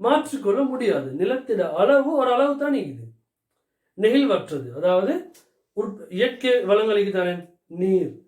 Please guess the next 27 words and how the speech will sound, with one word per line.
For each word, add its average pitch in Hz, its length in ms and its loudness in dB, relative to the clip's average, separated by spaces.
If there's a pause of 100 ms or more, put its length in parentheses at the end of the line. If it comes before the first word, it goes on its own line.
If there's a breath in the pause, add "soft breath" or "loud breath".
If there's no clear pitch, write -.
(260)
நிலம், 175 460 0 (360)
காடுகள், 180 480 4 (280)
காற்று, 190 420 -2 (180)
இதெல்லாம் 240 400 2
ஒரு 233 160 6
அளவு 269 200 2 (100)
தான் 294 160 0
இருக்குது. 156 200 -6 (260 loud breath)
இதை 220 160 -4
நீங்க 294 140 2 (100)
அதிகரித்து 302 440 0
கொள்றது 240 360 0
கஷ்டம், 147 360 -6 (300)
இல்லாட்டி 247 300 -2
குறைக்கிறதும் 285 640 2
கஷ்டம். 151 340 -6
அதைத்தான் 277 360 0
நான் 330 140 0 (420 loud breath)
நெகிழ்வடைய, 240 580 4 (340)
நெ-, 185 140 -2
நெ-, 196 180 2
நெகிழ்வடைய 226 420 0 (140)
மாட்டாதுன்னு 233 600 2
சொல்றேன். 135 280 -10 (400 soft breath)
நிரம்பல், 220 440 0 (160)
நிலத்தின் 226 520 0
நிரம்பல் 196 360 0